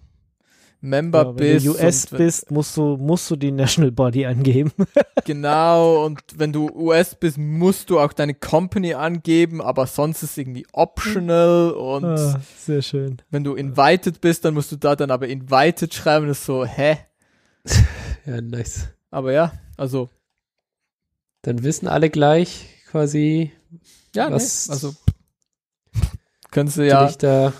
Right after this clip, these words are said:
Speaker 1: können sie
Speaker 3: die
Speaker 1: ja
Speaker 3: Frage
Speaker 1: tun.
Speaker 3: ist halt, ob die einen Bot haben, der das dann erstmal passt und dich sonst wieder kickt, wenn du es <laughs> falsch gemacht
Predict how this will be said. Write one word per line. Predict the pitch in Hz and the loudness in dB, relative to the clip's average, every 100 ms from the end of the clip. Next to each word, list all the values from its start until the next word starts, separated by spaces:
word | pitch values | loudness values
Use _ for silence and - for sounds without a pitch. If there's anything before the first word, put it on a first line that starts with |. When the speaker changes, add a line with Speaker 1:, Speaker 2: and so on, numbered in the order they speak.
| _ - | _ -8
Speaker 1:
können | 151 139 | -6 -4
sie | 147 | 0
Speaker 3:
die | 135 | 2
Speaker 1:
ja | |
Speaker 3:
Frage | 156 180 | 2 2
Speaker 1:
tun. | 180 | 2
Speaker 3:
ist | 180 | 2
halt, | 170 | 0
ob | - | -2
die | 165 | -4
einen | 131 | 0
Bot | 143 196 | 0 0
haben, | 180 151 147 | 2 0 2
der | 143 | -2
das | 139 - | 0 -2
dann | 147 | -2
erstmal | 143 147 123 | -2 -4 -2
passt | 151 170 190 | 2 2 0
und | 151 | -4
dich | 139 | -4
sonst | 151 139 - | -4 -6 -6
wieder | 143 131 | -4 -4
kickt, | - 180 - | -2 -4 -2
wenn | 156 | 0
du | 147 | 2
es | - | 2
<laughs> | |
falsch | 185 - | 2 4
gemacht | 214 196 - | 4 4 2